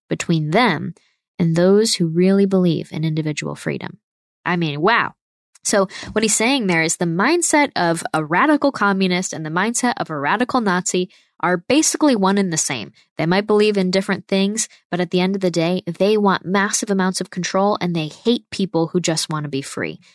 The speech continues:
And so it's really easy to turn a communist into a Nazi and a Nazi into a communist because they are both susceptible to believing in that kind of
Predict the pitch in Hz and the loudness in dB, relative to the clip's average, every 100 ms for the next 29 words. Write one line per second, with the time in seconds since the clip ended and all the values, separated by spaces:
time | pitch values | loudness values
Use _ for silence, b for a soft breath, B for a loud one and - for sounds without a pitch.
0 | b - 175 - 175 156 175 180 196 220 | b -6 -2 0 0 0 -2 0 0 0
1 | 233 180 196 180 160 - 175 151 - 185 | 0 0 2 2 0 0 -2 -2 -2 0
2 | 208 208 208 175 165 156 156 202 - 254 | 0 0 0 0 0 0 -2 -2 -4 -2
3 | 175 151 165 - 170 160 151 - 175 214 | -2 -2 -4 -4 -2 -2 -4 -4 -4 -4
4 | 247 - 180 - 165 - 160 151 147 156 | -4 -4 -4 -4 -4 -2 -4 -4 -4 -2
5 | 160 - - - 151 - 156 151 151 156 | -4 -4 -6 -6 -8 -8 -6 -6 -6 -8
6 | 156 151 156 156 147 143 139 131 - 151 | -4 -4 -4 -4 -6 -6 -6 -6 -8 -6
7 | 147 | -6